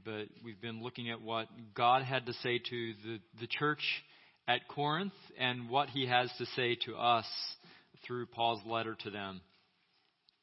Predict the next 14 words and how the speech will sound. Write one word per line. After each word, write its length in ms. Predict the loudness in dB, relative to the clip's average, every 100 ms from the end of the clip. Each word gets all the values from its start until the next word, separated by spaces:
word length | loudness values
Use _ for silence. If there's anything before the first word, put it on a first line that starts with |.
| _ _ _ -20
<clears throat> 80 | -20 -20 -20 -20 _ _ -6
Just 180 | -4 0
a 20 | 0
little 240 | 0 -2
recap 540 | -4 -6 0 4 4 4 -6
from 340 | -4 -4 -6 -12 -18 -20 -20 -6
two 140 | -2 0
weeks 320 | 0 -2 -6
ago, 380 | -2 0 0 0
we 240 | -2 -2
went 280 | -2 -4 -4
through 180 | -6 -6
chapter 560 | 2 6 6 4 -4 -2
eleven. 600 | 0 2 2 2 -8